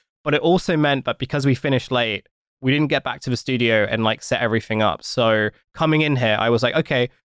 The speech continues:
come here half an hour early. Like, I'll have some breathing room. I have some time to, like, have, like, a cup of tea or something before, uh, before our guest comes." And then I had to realize, then I had to, like, sort of figure out how to plug everything in.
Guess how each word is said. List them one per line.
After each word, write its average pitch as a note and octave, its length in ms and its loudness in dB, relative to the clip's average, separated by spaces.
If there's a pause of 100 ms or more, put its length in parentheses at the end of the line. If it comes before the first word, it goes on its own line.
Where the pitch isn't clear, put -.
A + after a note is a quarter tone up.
(140)
come C#3+ 200 0
here C#3 140 2
half B2 280 -2
an B2+ 80 -2
hour A#2+ 180 2
early. D3+ 460 2 (300)
Like, A#2 360 -2
I'll B2+ 120 4
have B2 120 2
some A#2+ 140 -2
breathing D#3 300 2
room. C#3+ 180 4
I C3 100 2
have B2 200 -2
some C3 120 -2
time B2 280 0
to, B2 80 -4
like, A#2 160 0
have, A2+ 200 -4
like, A2+ 180 -4
a - 20 -20
cup - 180 -4
of - 80 -20
tea D#3+ 180 0
or C#3+ 60 4
something C3 300 -2
before, A#2+ 400 2
uh, A2+ 100 2 (180)
before B2 180 0
our A2+ 60 0
guest C#3+ 260 -4
comes." A#2+ 320 0 (260)
And C3+ 120 -4
then C#3+ 100 2
I C#3 100 0
had C#3 220 -4
to C3+ 80 0
realize, B2+ 400 2
then C#3 120 -2
I C3+ 60 0
had C#3+ 120 -2
to, C#3+ 60 -4
like, C3 140 0
sort C3 180 0
of - 20 -20
figure B2 220 0
out A#2 80 0
how A#2+ 160 -4
to - 100 -10
plug A#2+ 280 -4
everything A2+ 400 -2
in. G#2+ 280 -2